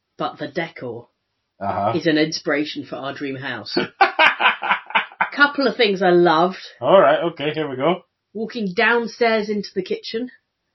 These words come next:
Speaker 2: Oh, yes.
Speaker 1: Uh, the sort of many levels of it, I've always
Speaker 2: Mm-hmm.
Speaker 1: been attracted to that. Um, paneling.
Speaker 2: Mm-hmm.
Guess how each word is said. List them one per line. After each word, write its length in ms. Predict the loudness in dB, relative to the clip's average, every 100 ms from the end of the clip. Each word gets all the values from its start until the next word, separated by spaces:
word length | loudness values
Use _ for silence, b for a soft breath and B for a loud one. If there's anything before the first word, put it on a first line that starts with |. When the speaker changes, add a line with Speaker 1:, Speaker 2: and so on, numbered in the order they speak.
| _
Speaker 2:
Oh, 420 | -6 0 4 6
yes. 360 | 6 4 2 -2 -20 _ _ _
Speaker 1:
Uh, 200 | -4 -4 -4 -14 -20
the 300 | -16 -14 -2
sort 160 | 0
of 60 | 2
many 300 | 2 2 4
levels 440 | 4 4 2 4
of 140 | 4 2
it, 60 | 0
I've 160 | 0
always 240 | 4 4 4
Speaker 2:
Mm-hmm. 80 | 4
Speaker 1:
been 160 | 2
attracted 480 | 0 -2 -2 -4 -14
to 100 | -6
that. 340 | -4 -4 -8 _ _ _ _ _
Um, 600 | 0 4 4 2 -4 -10 _ _ _ _ _ _ _ _ _ _ _ _ _ _ _ _ _ _ _ _ _ _ _ _ _ _ _ _ _ _ _ -10
paneling. 560 | -4 -2 -2 -2 -4 -8 b b b _ _ _ _
Speaker 2:
Mm-hmm. 380 | -14 -12 -12